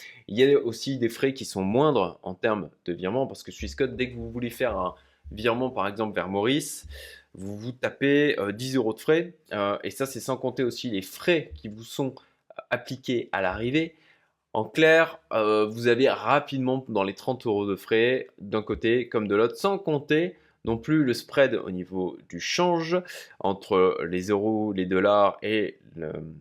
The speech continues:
roupie mauricienne, euh, et le, le, les frais qui sont aussi associés.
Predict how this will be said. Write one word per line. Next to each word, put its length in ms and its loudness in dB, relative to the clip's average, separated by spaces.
roupie 380 0
mauricienne, 760 2
euh, 500 2
et 460 2
le, 260 -4
le, 360 -6
les 120 -4
frais 420 -2
qui 140 -12
sont 360 -8
aussi 420 -10
associés. 440 -8